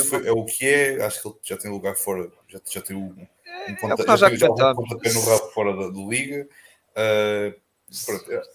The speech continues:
Speaker 2: há muita
Speaker 1: Sem,
Speaker 2: dúvida sobre isso.
Speaker 1: sem o Miles Bridges, o Gordon Hayward a continuar sempre ali no estaleiro, não estou a dizer sempre, mas
Speaker 2: É, e depois, e
Speaker 1: muitas
Speaker 2: foste
Speaker 1: vezes
Speaker 2: buscar
Speaker 1: estaleiro,
Speaker 2: o, e, e
Speaker 1: pá.
Speaker 2: foste buscar o treinador, o,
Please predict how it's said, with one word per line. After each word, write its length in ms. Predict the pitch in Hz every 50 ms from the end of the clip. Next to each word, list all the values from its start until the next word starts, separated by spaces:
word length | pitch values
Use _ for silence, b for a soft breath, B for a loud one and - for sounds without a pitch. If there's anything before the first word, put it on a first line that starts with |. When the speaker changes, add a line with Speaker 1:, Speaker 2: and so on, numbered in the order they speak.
| _ _ _ -
Speaker 2:
há 120 | 131 143
muita 200 | 147 151 147 143
Speaker 1:
Sem, 80 | 135 139
Speaker 2:
dúvida 300 | 170 185 190 - - -
sobre 200 | - - - _ _
isso. 220 | - - - - - _
Speaker 1:
sem 260 | - - - 196 202
o 40 | 196
Miles 280 | 190 185 185 175 -
Bridges, 1080 | 151 160 185 185 180 170 160 175 175 170 165 151 - - - - - - - - - - -
o 40 | -
Gordon 240 | - 165 170 170 170 165
Hayward 240 | 170 170 165 160 165
a 40 | 160
continuar 680 | - 170 160 - 165 165 165 165 165 160 160 160 156 151
sempre 340 | - - 165 160 147 147 151
ali 140 | 156 156 151
no 80 | 151
estaleiro, 960 | 147 - - 156 147 147 151 156 156 156 156 147 151 151 143 139 131 - - -
não 120 | - 135
estou 140 | 135 - 156
a 20 | 151
dizer 140 | 151 165 165
sempre, 340 | - - 160 156 143 127
mas 240 | 120 120 120 117 - _ -
Speaker 2:
É, 100 | 190 165
e 60 | 147
depois, 240 | 143 147 160 156 156
e 40 | 156
Speaker 1:
muitas 100 | 175 156
Speaker 2:
foste 40 | 165
Speaker 1:
vezes 160 | 165 156 - - -
Speaker 2:
buscar 80 | 151 147 147 151 151
Speaker 1:
estaleiro, 120 | 151 143 135 135 135
Speaker 2:
o, 80 | - -
e, 100 | 143 -
e 40 |
Speaker 1:
pá. 160 | - 127 123 117
Speaker 2:
foste 140 | - - -
buscar 260 | - - - 147 139
o 100 | 131 -
treinador, 380 | - 131 127 123 120 123 120 113
o, 360 | 104 98 92 92 90 90